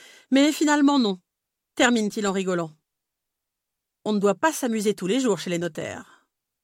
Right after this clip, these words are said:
Parlez-nous de vous, alors. C'est vrai, maman ne cesse de dire que vous êtes un ami de la famille, et on ne sait rien de vous. Une femme, des enfants,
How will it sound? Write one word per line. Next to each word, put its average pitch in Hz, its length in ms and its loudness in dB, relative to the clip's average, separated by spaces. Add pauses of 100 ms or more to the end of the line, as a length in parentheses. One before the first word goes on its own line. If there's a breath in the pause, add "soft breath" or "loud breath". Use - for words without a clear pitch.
(680)
Parlez-nous 247 480 4
de 240 100 0
vous, 285 160 0 (160)
alors. 196 560 0
C'est - 180 -4
vrai, 254 140 -6 (240)
maman 254 320 2
ne 254 100 2
cesse 349 360 -4
de 262 100 -4
dire 247 240 -4
que - 100 -16
vous 202 120 -4
êtes 196 120 -6
un 185 60 -8
ami 185 180 -4
de 170 60 -6
la 170 80 -4
famille, 190 320 -4 (480 soft breath)
et 330 80 0
on 349 60 4
ne 359 60 -2
sait - 160 0
rien 349 240 0
de 285 100 0
vous. 220 260 -6 (560)
Une 196 160 0
femme, 240 300 4 (340)
des 202 220 -4
enfants, 294 360 0